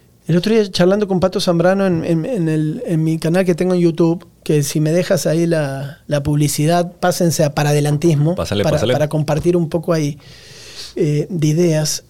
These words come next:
Speaker 1: Pato decía algo entre sus, sus cuestiones y su manera de ser y de hablar, dice,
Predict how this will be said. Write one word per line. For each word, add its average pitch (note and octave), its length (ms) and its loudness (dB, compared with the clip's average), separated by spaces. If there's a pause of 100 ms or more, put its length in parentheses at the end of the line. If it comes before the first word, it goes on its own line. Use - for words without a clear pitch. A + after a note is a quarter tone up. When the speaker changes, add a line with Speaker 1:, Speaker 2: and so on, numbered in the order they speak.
Speaker 1:
Pato F#3+ 260 -4
decía F#3+ 400 -2
algo E3+ 320 0
entre D#3 220 -6
sus, D3+ 240 -10 (200)
sus F3 140 -10
cuestiones - 580 0
y - 20 -4
su D3+ 140 -6
manera D3+ 320 0
de D#3 100 0
ser F3+ 180 -2
y E3+ 40 4
de D#3+ 80 2
hablar, F3 180 2
dice, F3+ 320 0